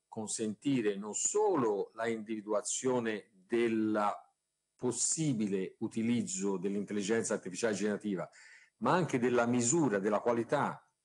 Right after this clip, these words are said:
ossia interamente scritto, parzialmente scritto, eh, ehm, solo revisionato da attività umana, questo è il primo punto. Il secondo, chi bollina, no, ne-, in, eh, a mio avviso,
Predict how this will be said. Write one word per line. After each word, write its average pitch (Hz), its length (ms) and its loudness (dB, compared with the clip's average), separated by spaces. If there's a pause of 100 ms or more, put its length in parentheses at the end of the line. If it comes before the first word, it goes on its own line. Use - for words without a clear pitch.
(100)
ossia 113 320 -2
interamente 139 800 2
scritto, 135 840 -2 (280)
parzialmente 123 720 0
scritto, 123 840 -2 (320)
eh, 107 80 -4
ehm, 98 1400 0
solo 139 400 2
revisionato 131 1000 2
da 120 220 2
attività 123 440 0
umana, 127 560 2 (680)
questo 156 240 -2
è 127 40 4
il 117 60 -4
primo 127 280 2
punto. 117 340 0
Il 104 60 -2
secondo, 139 560 2
chi - 200 -6
bollina, 139 520 2
no, 120 160 -2
ne-, 113 300 -4
in, 110 760 -2
eh, 107 180 -2
a 101 140 0
mio 110 260 2
avviso, 131 720 2